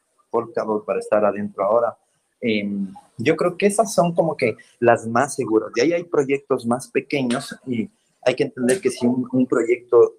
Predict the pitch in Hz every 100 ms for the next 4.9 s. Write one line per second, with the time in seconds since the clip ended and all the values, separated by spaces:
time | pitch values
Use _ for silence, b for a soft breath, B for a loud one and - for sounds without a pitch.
0 | - 120 117 110 120 123 127 120 107 -
1 | 101 - - 120 113 104 104 123 123 120
2 | 107 107 110 104 113 113 117 110 110 117
3 | 117 120 104 - - 110 110 - - 120
4 | 107 117 - - 202 147 131 -